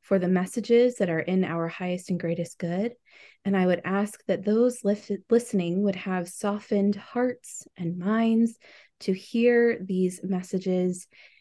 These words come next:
and to use them on the path of evolution.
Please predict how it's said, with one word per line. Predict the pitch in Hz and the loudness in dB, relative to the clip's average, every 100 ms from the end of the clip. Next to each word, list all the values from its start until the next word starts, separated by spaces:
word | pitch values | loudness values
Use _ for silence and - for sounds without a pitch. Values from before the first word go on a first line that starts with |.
| _ | _
and | 185 180 180 | -2 -2 -2
to | - 202 190 | -2 0 0
use | 170 180 214 240 233 | 0 0 2 2 0
them | 196 165 170 208 233 _ | -2 -2 2 0 0 _
on | 196 190 | 0 0
the | 180 | 0
path | - 160 160 - - | -6 -10 -10 -12 -12
of | 180 | -12
evolution. | - 156 160 165 147 - 170 170 | -10 -10 -8 -10 -12 -14 -14 -14